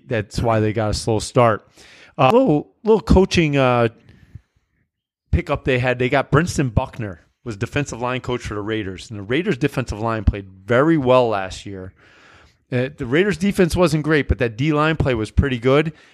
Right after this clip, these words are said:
and he's been with the Cardinals before, and he returns.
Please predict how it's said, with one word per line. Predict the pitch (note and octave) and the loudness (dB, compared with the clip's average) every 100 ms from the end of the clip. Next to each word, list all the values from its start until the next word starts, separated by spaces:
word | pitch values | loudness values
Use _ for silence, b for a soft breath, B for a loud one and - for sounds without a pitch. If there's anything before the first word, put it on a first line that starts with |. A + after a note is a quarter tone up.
| b | b
and | - A2+ | -6 -2
he's | B2 E3 | -2 -2
been | C#3+ E3+ E3 | 0 -2 0
with | D#3+ | -2
the | D3 | -2
Cardinals | C#3+ D3+ D3 C3 | 0 0 0 -4
before, | C3 - C#3+ | -8 0 2
and | A#2+ | 2
he | G#2+ D#3 | 0 -2
returns. | C#3+ - - D3+ A#2+ G2 F#2+ - | -4 -2 0 2 0 -2 -10 -14